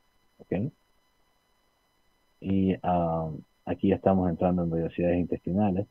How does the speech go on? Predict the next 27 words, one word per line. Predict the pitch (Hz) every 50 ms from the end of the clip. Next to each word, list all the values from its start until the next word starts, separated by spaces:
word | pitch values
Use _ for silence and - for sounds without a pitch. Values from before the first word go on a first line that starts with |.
| _ _ _ _ _ _ _ _ _ _ _ _ _ -
Entonces | 82 - 92 92 90
lo | 87
que | - -
hicimos | - 98 98 92 85 - -
fue | 92 92 90 87 87 82
posicionar | - - - - 80 - - 85 87 92 87
bien | 87 - 92 90
nuestra | 87 - - 82 82
guía | 85 101 110 101 95 104 120 123 - _ _ _ _ _ _ _ _ _ _ _ _ _ _ _ -
y | 90 87
al | 87 80 -
final, | - 90 87 87 90 90 90 87
pues, | - 87 85 82 82 - - -
eh, | - 82 82 80 78 76 76 76 - - - - _ _ _ _ _ _ _ _ _
colocar, | - 87 85 82 80 - 95 92 92 92 90 87
ah, | 82 - - 76 76 71 71 69 - - - _ _ _ _ _ _ _ _ _ _ _ _ _
de | - - - 85 85
manera | 87 85 85 90 90 90 87 87 87 85
inicial, | 85 82 82 - - - 92 90 87 87 85
pues, | - - -
una, | - 82 80 80 82 80 80 - 151 151 - - - - - -
un | - - 82 76 - - - - _ _
doble | - 87 98 98 98 95 92 87
pigtail | - - 90 - _ - 95 92 92 92 85 80 -
de | 87 82
siete | - - 92 85 - 98
French. | - - 95 92 95 104 117 123 - -